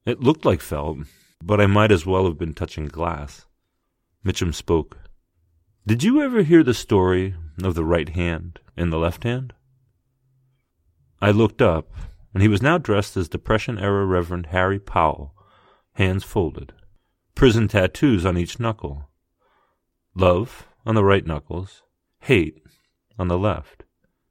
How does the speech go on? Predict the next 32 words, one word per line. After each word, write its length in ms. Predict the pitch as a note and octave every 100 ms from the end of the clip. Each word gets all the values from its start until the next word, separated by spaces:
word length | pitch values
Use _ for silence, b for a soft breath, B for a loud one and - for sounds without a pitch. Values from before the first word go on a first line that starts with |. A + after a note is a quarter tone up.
| _ _ _ _ _ _ _ _ _
At 100 | C3
least 260 | C3+ C3 -
that's 240 | A#2+ A#2+
how 200 | A#2+ G2+
it 160 | F#2 -
was 520 | G2 C3+ E2 D#2 D2+
in 100 | F2+
the 80 | F2+
nineteen 440 | F#2 F#2 - F2
fifty-five's 760 | D#2 - - D2+ - - D2 -
movie. 420 | A2 B2 D#2 C#2+ C#2 _ _ _ _ _ _ _ _ _ _
He 120 | G#2
clenched 380 | - C3 A#2 -
his 180 | G2 -
fists 360 | C#3 - -
together, 540 | F2 D#2 C2 - D#2+ - B B -
the 100 | G#2
blood 360 | A2+ G#2+ E2
rushing 280 | F#2 F#2+ F2+
to 80 | D2
the 60 |
tips 340 | D2 - - -
of 80 | D2
his 140 | C#2+
fingers. 600 | - F2 D2 - - - _ _ _ _ _ _ _ _ -
The 100 | G2+
words 220 | B2 G2+
I 160 | A#2
saw 460 | F3+ - C#2+ - D2 _ _ -
were 240 | D#2 D2+ _ _ _
Tava, 460 | - F2 D#2+ F#2+ A2 _ _ _ _ _
fear, 580 | - - C3 D2 D2